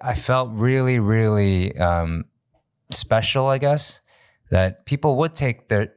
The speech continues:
personal time, um, to,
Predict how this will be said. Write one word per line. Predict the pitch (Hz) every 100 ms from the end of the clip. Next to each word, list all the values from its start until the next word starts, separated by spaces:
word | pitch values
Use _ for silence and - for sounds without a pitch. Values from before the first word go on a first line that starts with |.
| _
personal | - 170 - 175 165
time, | - 160 143 147 _ _ _ _ _ _ _ - _
um, | - 92 90 90 - _ -
to, | 107